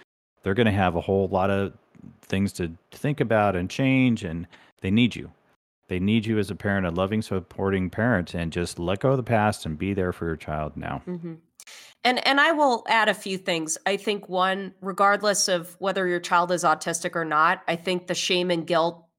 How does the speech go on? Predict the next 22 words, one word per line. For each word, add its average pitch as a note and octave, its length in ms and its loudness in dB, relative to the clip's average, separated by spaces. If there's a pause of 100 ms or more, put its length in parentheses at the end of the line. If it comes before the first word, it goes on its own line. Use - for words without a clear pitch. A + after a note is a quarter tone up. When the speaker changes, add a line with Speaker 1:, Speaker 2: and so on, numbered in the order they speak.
(260)
Speaker 2:
any F3+ 220 0
parent A3 420 -4
feels A3+ 520 -2 (240)
for G3+ 80 -2
their F#3 160 2
child F#3 340 2
being F#3 220 0
suicidal, F3 640 0
I F#3 120 2
think F#3+ 220 -4
that's F#3+ 200 0
a F3 80 0
very F3 260 2
Speaker 1:
Oh, F3 180 4
Speaker 2:
normal, E3 720 0 (200)
that's C#4 200 6
a - 60 6
Speaker 1:
one D#4 40 8
hundred - 20 8
percent. A#3+ 40 4
Speaker 2:
normal A#3+ 380 4
reaction. F#3 720 0